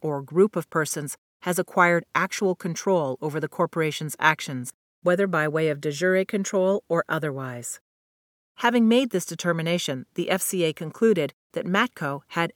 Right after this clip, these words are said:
actual control of the taxpayer, and as a result, the gar applied. As in Alta Energy and Loblaw Financial, the decision in Deans Knight considers arguments in which the Crown seeks to characterize the policy of specific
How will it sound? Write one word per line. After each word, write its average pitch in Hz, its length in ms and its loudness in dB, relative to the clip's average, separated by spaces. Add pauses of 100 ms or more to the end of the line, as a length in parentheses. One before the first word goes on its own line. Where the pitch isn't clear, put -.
actual 170 360 0
control 151 500 -2
of 135 80 -8
the 147 80 -10
taxpayer, 143 680 -4 (320)
and 147 320 -2
as 160 180 -2
a 165 40 0
result, 170 440 0 (260)
the 190 100 2
gar 156 280 4
applied. 147 580 0 (840)
As 220 180 2
in 233 220 6
Alta 190 320 2
Energy 165 460 0
and 151 200 -2
Loblaw 165 440 2
Financial, 156 640 0 (340)
the 190 100 2
decision 269 440 0
in 220 160 6
Deans 185 340 0
Knight 151 320 -2 (100)
considers 226 520 2
arguments 175 520 0
in 160 140 -4
which - 200 -6
the 160 80 -6
Crown 165 420 0 (180)
seeks - 440 -4
to 220 180 -4
characterize 175 720 4
the - 80 -8
policy 160 520 -2
of 156 120 -2
specific - 500 -4